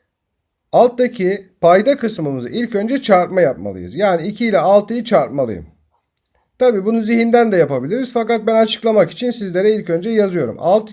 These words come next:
iki kere altı, on iki. Ondan sonra üstteki üç sayımızı da on iki ile toplama yapmalıyım. Onu da toplayalım. On beş.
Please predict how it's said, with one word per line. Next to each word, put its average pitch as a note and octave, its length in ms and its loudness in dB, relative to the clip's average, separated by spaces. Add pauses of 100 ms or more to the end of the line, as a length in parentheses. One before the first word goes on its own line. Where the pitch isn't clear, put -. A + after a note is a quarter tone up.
(100)
iki - 260 -14
kere A#3 200 2
altı, G#3+ 360 2
on A#3+ 160 4
iki. A2+ 320 -4 (1300)
Ondan A3+ 380 4
sonra E3 640 0 (560)
üstteki A#3+ 480 -6
üç B3 520 -6
sayımızı G#3 540 2
da D3+ 180 4
on A3+ 160 2
iki A3 220 -4
ile C3+ 220 -2
toplama F#3 460 2
yapmalıyım. A#2+ 880 0 (460)
Onu G#3 260 -2
da B2+ 140 0
toplayalım. G#3+ 880 2 (1160)
On G3+ 360 2
beş. D3 920 2